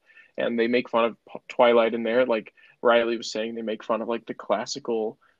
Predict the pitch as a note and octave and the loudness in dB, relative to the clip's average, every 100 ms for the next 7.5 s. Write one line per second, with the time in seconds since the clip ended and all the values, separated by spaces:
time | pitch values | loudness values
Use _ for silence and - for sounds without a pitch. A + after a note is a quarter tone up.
0 | _ - A2 G2+ - A#2+ G#2+ G2+ - G#2 | _ -6 -4 -4 -4 -2 0 0 0 0
1 | A2 G#2+ G2+ G#2+ _ _ _ - G#2+ G2+ | 0 0 -2 -4 _ _ _ -10 -8 -6
2 | G#2 G#2+ - - A#2 G#2 A2+ C#3 B2 B2 | -6 -6 -8 -2 0 0 -2 -4 -4 -6
3 | B2 A#2 A#2 - - A2 A#2+ C#3 A#2 A2+ | -6 -8 -10 -8 -4 -2 -2 0 2 2
4 | A#2 A2+ - A2+ G#2+ - _ _ _ _ | -2 -4 -6 -4 -4 -8 _ _ _ _
5 | _ _ _ C#3 C#3 A#2 G#2+ A#2+ A#2+ A#2 | _ _ _ -10 -4 -2 0 0 0 0
6 | C3 A#2+ A#2+ G#2+ B2+ A#2 B2+ C3 C3+ B2+ | 0 2 0 0 0 -2 2 2 2 0
7 | B2 - C3 B2+ A#2 | -2 -2 0 0 -2